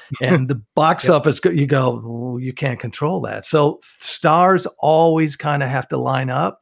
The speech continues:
Speaker 2: But yeah, it's the, it all comes down to the team, 'cause you're
Speaker 1: Yeah.
Speaker 2: only as strong as your weakest link,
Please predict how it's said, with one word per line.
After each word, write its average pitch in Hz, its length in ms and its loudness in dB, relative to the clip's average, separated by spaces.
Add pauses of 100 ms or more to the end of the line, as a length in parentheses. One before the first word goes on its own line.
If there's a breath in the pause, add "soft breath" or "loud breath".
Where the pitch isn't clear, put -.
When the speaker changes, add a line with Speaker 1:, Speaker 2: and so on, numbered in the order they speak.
Speaker 2:
But 127 120 0
yeah, 160 100 2
it's 135 240 -2
the, 143 140 -4 (120)
it 156 60 4
all 139 240 4
comes 160 280 0
down 151 260 2
to 156 100 -6
the 139 100 -4
team, 117 360 -10 (240)
'cause 127 180 0
you're 156 140 2
Speaker 1:
Yeah. 156 60 2
Speaker 2:
only 185 280 6
as 175 80 2
strong 147 460 4
as 123 120 -2
your 127 120 0
weakest 113 400 -6
link, 110 280 -8